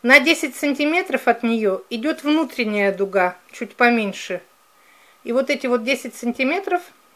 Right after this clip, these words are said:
значит, рабочая поверхность грядки у нас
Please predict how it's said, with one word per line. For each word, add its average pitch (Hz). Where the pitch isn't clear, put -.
значит, 294
рабочая 277
поверхность 262
грядки 302
у 226
нас 269